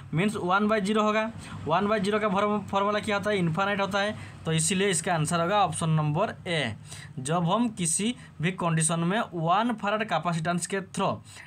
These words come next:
डीसी करंट पास करेंगे, तब कैपेसिटिव रिएक्टेंस का वैल्यू क्या रहेगा? इनफाइनाइट रहेगा, क्योंकि डीसी में फ्रीक्वेंसी का वैल्यू ज़ीरो होता है। तो ऑप्शन नंबर ए is the correct answer।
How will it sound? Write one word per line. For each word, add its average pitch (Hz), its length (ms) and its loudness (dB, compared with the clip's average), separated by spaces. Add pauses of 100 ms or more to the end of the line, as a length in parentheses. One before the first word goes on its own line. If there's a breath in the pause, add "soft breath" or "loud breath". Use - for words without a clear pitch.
(120)
डीसी 165 380 0
करंट 220 360 0
पास 180 260 2
करेंगे, 180 440 0 (320 loud breath)
तब 208 240 0
कैपेसिटिव 160 480 0
रिएक्टेंस 151 400 -4
का 165 100 -2
वैल्यू 147 180 -2
क्या 147 160 -2
रहेगा? 139 300 0
इनफाइनाइट 143 720 -2
रहेगा, 131 320 -2
क्योंकि 165 420 -6
डीसी 143 340 -4
में 156 200 0
फ्रीक्वेंसी 127 400 -6
का 131 100 -4
वैल्यू 135 280 -2 (400 loud breath)
ज़ीरो 135 240 -2
होता 135 260 -2
है। - 160 0 (280 loud breath)
तो 139 80 -2
ऑप्शन 135 340 -2
नंबर 135 360 -4 (100)
ए 139 140 -2 (100)
is 120 180 -10
the 220 200 -4
correct 139 420 -6
answer। 208 280 0